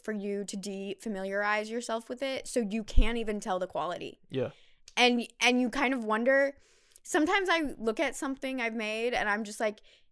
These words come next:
Speaker 1: "Am I even saying anything at all?"
Speaker 2: Yeah.
Speaker 1: I have no idea because it's my perspective, obviously. Um, yeah, and, oh, I wanna talk about,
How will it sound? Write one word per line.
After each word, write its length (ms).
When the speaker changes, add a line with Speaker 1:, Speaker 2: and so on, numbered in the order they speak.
Speaker 1:
"Am 120
I 60
even 140
saying 420
anything 380
at 80
all?" 500
Speaker 2:
Yeah. 200
Speaker 1:
I 140
have 140
no 160
idea 500
because 240
it's 280
my 180
perspective, 600
obviously. 540
Um, 460
yeah, 220
and, 480
oh, 220
I 100
wanna 200
talk 200
about, 400